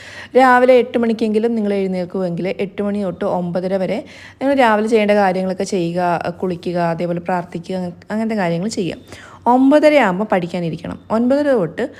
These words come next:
ആ, പതിനൊന്ന് മണി വരെ എന്ന് പറയുമ്പോൾ ഏകദേശം ഒന്നര മണിക്കൂർ നിങ്ങൾക്ക് പഠിക്കാനായിട്ട് സമയം കിട്ടും. ആ സമയത്ത് നിങ്ങൾക്ക് ഇഷ്ടമുള്ള സബ്ജക്റ്റൊക്കെ പഠിക്കാനായിട്ട് എടുക്കുക. കാരണം ആദ്യമേ ഭയങ്കര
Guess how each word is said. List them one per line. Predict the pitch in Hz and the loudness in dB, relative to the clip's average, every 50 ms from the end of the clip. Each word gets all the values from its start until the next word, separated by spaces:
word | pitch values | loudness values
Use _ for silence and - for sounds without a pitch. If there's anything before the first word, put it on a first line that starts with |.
| - - - - - | -20 -20 -20 -12 -6
ആ, | - 233 226 247 | -4 -2 2 4
പതിനൊന്ന് | 247 247 254 262 262 262 262 269 | 4 4 4 4 2 2 2 2
മണി | 254 233 220 | 0 0 0
വരെ | 208 202 196 196 | 0 0 0 0
എന്ന് | 202 196 196 | -2 -2 -2
പറയുമ്പോൾ | 196 190 180 175 170 170 196 240 247 | -2 -2 -2 -2 -2 -4 -4 -4 -4
ഏകദേശം | 240 240 240 233 233 233 233 - 226 | -2 -2 0 0 0 0 0 -2 -2
ഒന്നര | 214 208 202 214 220 | -2 0 -2 -2 -2
മണിക്കൂർ | 214 208 190 185 180 - 196 190 | -2 -4 -4 -6 -6 -6 -6 -6
നിങ്ങൾക്ക് | 185 185 175 175 - | -6 -6 -8 -8 -8
പഠിക്കാനായിട്ട് | - 196 175 165 160 - 175 170 165 156 165 - | -8 -6 -6 -6 -6 -8 -6 -6 -6 -6 -8 -8
സമയം | 226 - 262 247 240 214 185 | -6 -4 -4 -2 -2 -2 -2
കിട്ടും. | 165 156 160 - - - _ _ - - - _ _ _ _ _ _ _ - - | -4 -6 -8 -8 -12 -12 _ _ -20 -20 -20 _ _ _ _ _ _ _ -4 -2
ആ | 269 294 | 0 0
സമയത്ത് | 285 285 320 220 196 180 175 - 208 | 0 0 0 0 0 0 -2 -2 -2
നിങ്ങൾക്ക് | 202 190 190 196 | -2 -2 -2 -2
ഇഷ്ടമുള്ള | 196 190 - - - 254 220 196 196 | -4 -4 -4 0 4 4 4 4 2
സബ്ജക്റ്റൊക്കെ | 196 - 202 180 220 214 180 190 175 180 190 | 0 -2 -4 -4 -4 -4 -4 -4 -4 -4 -4
പഠിക്കാനായിട്ട് | 190 190 175 170 175 185 185 185 185 180 - | -4 -4 -4 -2 -4 -4 -4 -4 -4 -4 -4
എടുക്കുക. | 170 160 165 - - - 165 196 262 - - - - - - | -4 -4 -6 -8 -6 -4 -4 -4 -4 -6 -8 -16 -8 -2 2
കാരണം | 247 247 247 247 262 247 - - - - - - | 2 4 4 2 0 -2 -6 -10 -20 -14 -4 0
ആദ്യമേ | - 240 247 254 240 269 269 277 277 | 2 2 4 4 2 2 4 4 4
ഭയങ്കര | 277 349 294 226 226 | 4 2 2 0 0